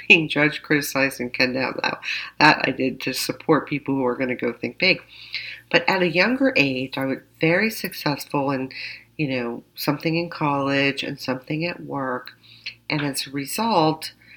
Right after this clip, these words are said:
I got, I took a lot of heat. And so, unbeknownst to me, I made a decision at a very young age, like twenty-four, that you don't really, you, you wanna be successful in life,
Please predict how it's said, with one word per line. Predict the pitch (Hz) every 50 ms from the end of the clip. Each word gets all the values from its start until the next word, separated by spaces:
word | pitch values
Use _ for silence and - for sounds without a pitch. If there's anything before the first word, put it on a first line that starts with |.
| - _ _ -
I | 175
got, | 170 - 165 -
I | - 180
took | - - 214 -
a | 190
lot | 180 175 170 165 156
of | 147
heat. | - - - 135 113 - - - - - - _ _ _ _ _ _ _ _ _ _ _ _ _ _ - - - -
And | 165 151 147
so, | - - - 185 180 170 165 170 165 165
unbeknownst | 165 185 196 190 175 170 165 170 185 220 220 - - -
to | -
me, | 156 139 139 139 143 143 -
I | - 151
made | 143 135 135 131 135 143
a | 160
decision | 160 - - - - - 147 139 - 143 143
at | 135 127
a | 135
very | 135 147 165 202 262 269 202
young | 147 123 120 117
age, | 110 104 107 - 113 123 147 160 - - - - _ - - - - - - - - _ -
like | - 135 139 135
twenty-four, | - - - - 135 127 127 123 - _ - - 131 131 127 117 113 113 123 143 165 - - _ _ - - - - _ _ _ -
that | - 160 160 160 160 165 - - - _ _ _ _ _ _ _ -
you | 202 208
don't | 214 220 240 -
really, | 226 226 220 214 220 214 - -
you, | - 190 196 226 - - _ _
you | - - - 208
wanna | 208 220 254 294
be | 285 - 311 302
successful | 294 294 - - - - - - - - - - - 151 151 156 151 - - - - 107 - -
in | 107 208
life, | 196 202 202 208 -